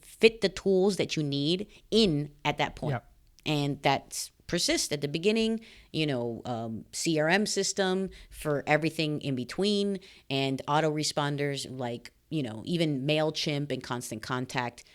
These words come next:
Speaker 1: that will help you kind of keep that whole information line going and nurturing everybody.
Speaker 2: Yeah.
Speaker 1: And one very important thing I need to know, um,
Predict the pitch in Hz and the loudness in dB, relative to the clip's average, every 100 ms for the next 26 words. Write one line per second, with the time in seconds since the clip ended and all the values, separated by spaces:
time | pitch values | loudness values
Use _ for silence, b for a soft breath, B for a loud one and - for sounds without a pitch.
0 | - 143 135 127 131 123 127 123 131 117 | -6 -4 -2 -2 -2 -2 -4 -4 -6 -8
1 | - - 139 135 131 107 139 127 120 123 | -8 -6 -6 -2 -4 -4 -2 -2 -2 -6
2 | - - _ 160 151 147 135 127 - 127 | -16 -20 _ -4 -4 -4 -4 -4 -6 -6
3 | 127 131 127 127 - 135 147 120 92 123 | -4 -4 -4 -6 -8 0 0 0 -6 -8
4 | 127 131 131 113 123 120 113 123 - - | -6 -4 -4 -6 -8 -8 -10 -10 -10 -12
5 | - b b b b 147 113 - _ _ | -14 b b b b 2 2 0 _ _
6 | - - 160 156 - 170 202 185 185 202 | -2 2 4 4 4 2 2 4 4 4
7 | 196 - 185 160 - - - _ _ 170 | 2 0 0 0 -4 -8 -10 _ _ 0
8 | 151 147 151 147 139 131 110 B B B | 2 2 0 -2 -4 -4 -4 B B B
9 | B - 135 127 127 | B -2 -2 -2 -4